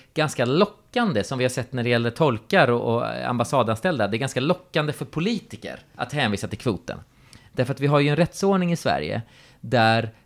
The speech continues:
eh, det, det enda området där det egentligen finns ett politiskt inflytande över antalet personer som vi ska ta emot, det är flyktingkvoten. I alla andra fall så är det ju så att, att det är, eh,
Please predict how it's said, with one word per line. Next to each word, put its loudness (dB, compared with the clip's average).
eh, -2
det, -6
det -6
enda 2
området 2
där 2
det -2
egentligen -2
finns -4
ett -16
politiskt -4
inflytande 0
över 0
antalet -2
personer -10
som -8
vi -2
ska -6
ta -8
emot, -4
det -2
är 0
flyktingkvoten. -8
I -4
alla 4
andra 4
fall 4
så -4
är 4
det 0
ju 0
så 0
att, -2
att -6
det -4
är, 0
eh, -4